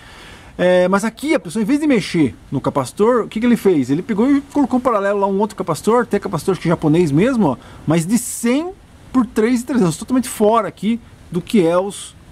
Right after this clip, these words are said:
os capacitores que vão aqui, né? É óbvio que não resolveu, ficou com poc-poc, continuou. Então o que que eu fiz? Bom, vamos lá. Os capacitores estavam com poc-poc, eu tirei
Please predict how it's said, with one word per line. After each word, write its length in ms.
os 80
capacitores 500
que 120
vão 160
aqui, 280
né? 200
É 60
óbvio 260
que 80
não 120
resolveu, 600
ficou 300
com 160
poc-poc, 880
continuou. 600
Então 100
o 40
que 80
que 60
eu 60
fiz? 360
Bom, 100
vamos 220
lá. 120
Os 80
capacitores 440
estavam 180
com 100
poc-poc, 720
eu 300
tirei 580